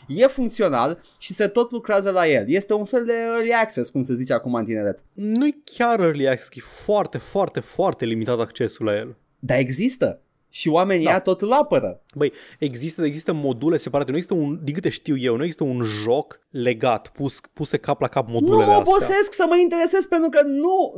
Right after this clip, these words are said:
Speaker 2: There we go.
Speaker 1: nu, nu pot
Speaker 2: Da.
Speaker 1: să îl joc neapărat. Există mo-, zile în care e gratis și tot timpul le ratez, nu că nu vreau, uit, mă iau cu altele. Nu e prioritatea mea să joc Star Citizen neapărat, dar, m,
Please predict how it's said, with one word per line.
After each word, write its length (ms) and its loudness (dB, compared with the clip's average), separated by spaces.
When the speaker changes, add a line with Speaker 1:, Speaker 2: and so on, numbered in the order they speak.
Speaker 2:
There 160 2
we 60 -2
go. 80 0
Speaker 1:
nu, 340 6
nu 180 2
pot 260 2
Speaker 2:
Da. 60 0
Speaker 1:
să 320 4
îl 180 4
joc 360 0
neapărat. 920 2
Există 460 0
mo-, 200 2
zile 300 0
în 80 0
care 200 0
e 80 2
gratis 520 0
și 120 -10
tot 160 0
timpul 260 -4
le 80 2
ratez, 480 0
nu 160 -4
că 120 0
nu 200 0
vreau, 580 0
uit, 640 0
mă 180 0
iau 180 2
cu 140 -2
altele. 480 2
Nu 120 0
e 80 2
prioritatea 460 0
mea 120 -2
să 100 -8
joc 140 -2
Star 220 0
Citizen 340 0
neapărat, 640 2
dar, 520 2
m, 240 -6